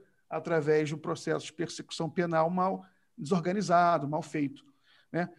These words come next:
Agora, eu vou, eu vou, uma provocação que eu faço com, mais uma provocação aqui pro Fausto, é sobre, é, é, essa, essa questão da comunicação. Como a gente reconstrói essa confiança,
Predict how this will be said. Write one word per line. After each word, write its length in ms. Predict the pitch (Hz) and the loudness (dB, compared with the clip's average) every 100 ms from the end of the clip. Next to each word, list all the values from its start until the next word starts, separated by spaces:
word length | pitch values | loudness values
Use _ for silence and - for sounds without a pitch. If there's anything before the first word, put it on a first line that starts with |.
| - | 0
Agora, 260 | 165 170 214 | 2 6 6
eu 40 | |
vou, 180 | 233 - | 4 2
eu 60 | |
vou, 120 | 185 - | 0 -2
uma 120 | - 202 | -4 0
provocação 420 | 208 202 196 196 | 0 0 -2 0
que 60 | |
eu 40 | 185 | 2
faço 280 | 185 165 - | 2 2 -2
com, 640 | 165 160 151 123 - - - _ | -2 0 0 -2 -8 -16 -20 _
mais 220 | - 180 170 | 0 2 2
uma 100 | 165 | -2
provocação 460 | 165 151 151 165 | -4 -4 -4 -6
aqui 120 | 156 - | -8 -10
pro 120 | 147 | -10
Fausto, 480 | - 185 190 - 180 | 2 2 2 0 -6
é 40 | |
sobre, 400 | - 190 185 202 _ _ _ - - - _ - | -2 -2 -2 -6 _ _ _ -20 -20 -20 _ 0
é, 160 | 175 175 - _ _ _ | 0 0 -12 _ _ _
é, 300 | - 175 165 | -4 0 0
essa, 220 | 160 160 - | 0 -2 -4
essa 220 | 190 190 | -4 -6
questão 240 | 208 196 | -6 -2
da 60 | 214 | -2
comunicação. 680 | 202 214 214 202 196 - 185 | 0 2 2 2 0 2 0
Como 180 | 208 262 | 0 0
a 60 | |
gente 480 | 214 226 196 220 190 | 0 0 -4 -4 -4
reconstrói 1040 | 147 214 240 208 - 190 196 226 165 123 - _ | 0 0 0 0 2 4 6 6 4 0 -8 _
essa 280 | 170 220 - | 0 2 0
confiança, 840 | - 196 - 160 151 139 151 139 | -2 -4 -2 -2 -2 -4 -8 -10